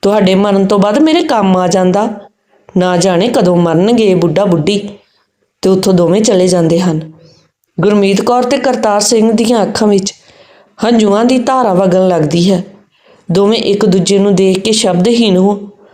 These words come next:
ਸਨ, ਕੁਝ ਨਾ ਬੋਲ ਪਾ ਰਹੇ ਸਨ। ਇਸ ਤੇ ਗੁਰਮੀਤ ਕੌਰ ਕਹਿੰਦੀ ਹੈ ਕਿ "ਮੈਂ ਇਹੀ ਦਿਨ ਦੇਖਣ ਲਈ ਬੇਟਿਆਂ ਨੂੰ ਪੈਦਾ ਕੀਤਾ ਸੀ। ਬੇਟੇ ਬਹੂ ਤਾਂ ਆਪਣੇ ਮਾਂ-ਬਾਪ ਦੇ ਮਰਨ ਦੀ ਆਸ ਵਿੱਚ ਬੈਠੇ ਹਨ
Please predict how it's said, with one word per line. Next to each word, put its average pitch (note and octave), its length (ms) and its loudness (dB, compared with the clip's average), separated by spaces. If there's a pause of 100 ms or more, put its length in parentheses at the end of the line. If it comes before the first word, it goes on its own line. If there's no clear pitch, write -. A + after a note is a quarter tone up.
(160)
ਸਨ, D#3+ 580 -4 (480)
ਕੁਝ C4 220 0
ਨਾ A#3+ 160 0
ਬੋਲ F#3 280 0
ਪਾ F3+ 240 -2
ਰਹੇ E3+ 160 0
ਸਨ। E3+ 340 -2 (640)
ਇਸ F3+ 140 0
ਤੇ F#3 160 -2
ਗੁਰਮੀਤ F#3 460 0
ਕੌਰ F#3+ 240 -2
ਕਹਿੰਦੀ E3+ 420 0
ਹੈ F3 100 0 (560)
ਕਿ G3+ 120 0
"ਮੈਂ G3 200 0
ਇਹੀ F#3+ 320 0
ਦਿਨ A3+ 300 2 (300)
ਦੇਖਣ G3+ 360 0
ਲਈ G#3+ 120 2
ਬੇਟਿਆਂ G3+ 500 2
ਨੂੰ G3+ 200 0 (200)
ਪੈਦਾ G3+ 260 2
ਕੀਤਾ G#3 320 -2
ਸੀ। G3 220 -2 (920)
ਬੇਟੇ A3 320 2
ਬਹੂ B3 260 2
ਤਾਂ C4 180 -2
ਆਪਣੇ A#3 320 -2
ਮਾਂ-ਬਾਪ G#3 580 0
ਦੇ A#3+ 160 0
ਮਰਨ G3 380 2
ਦੀ A3+ 200 -2
ਆਸ F3+ 280 -2
ਵਿੱਚ B3+ 220 0
ਬੈਠੇ F3+ 380 0
ਹਨ E3+ 140 -2